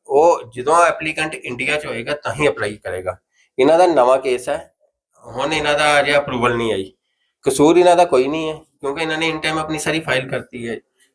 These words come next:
ਜਿੱਥੇ ਕਮੀ ਹੈ, ਉਹ ਤੇ ਸਰਕਾਰ ਨੂੰ ਦੇਖਣਾ ਚਾਹੀਦਾ ਹੈ, ਜ਼ਿਲ੍ਹਾ ਪ੍ਰਸ਼ਾਸਨ ਨੂੰ ਦੇਖਣਾ ਚਾਹੀਦਾ ਹੈ ਕਿ ਇਹ ਕਲੀਅਰ ਕਰਨ ਕਿ ਜਿਹੜਾ ਐਲ ਟੀ ਵੀ new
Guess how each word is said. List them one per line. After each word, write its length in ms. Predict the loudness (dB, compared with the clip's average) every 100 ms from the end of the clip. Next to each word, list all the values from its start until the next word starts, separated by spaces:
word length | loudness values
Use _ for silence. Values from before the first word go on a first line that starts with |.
| -4
ਜਿੱਥੇ 320 | 0 2 2
ਕਮੀ 360 | 2 2 4 6
ਹੈ, 320 | 4 2 -8
ਉਹ 220 | -8 -6
ਤੇ 160 | -4 -6
ਸਰਕਾਰ 420 | -8 -12 -8 -8
ਨੂੰ 200 | -8 -12
ਦੇਖਣਾ 280 | -14 -12 -12
ਚਾਹੀਦਾ 280 | -10 -8 -6
ਹੈ, 80 | -8
ਜ਼ਿਲ੍ਹਾ 200 | -10 -14
ਪ੍ਰਸ਼ਾਸਨ 460 | -12 -8 -8 -6
ਨੂੰ 140 | -6 -6
ਦੇਖਣਾ 280 | -8 -10
ਚਾਹੀਦਾ 320 | -12 -8 -4 -4
ਹੈ 60 | -4 _ _ -20 -16 -14 -6 2
ਕਿ 60 |
ਇਹ 840 | 4 4 4 0 -8 -10 -2 0 0
ਕਲੀਅਰ 280 | -4 -4 -4
ਕਰਨ 420 | -4 -10 -8 -10 -12 -18 -20 _ -20 -20 -14
ਕਿ 120 | -12
ਜਿਹੜਾ 320 | 0 4 6
ਐਲ 220 | 4 2
ਟੀ 120 | 0 0
ਵੀ 280 | 2 2
new 180 | 4 6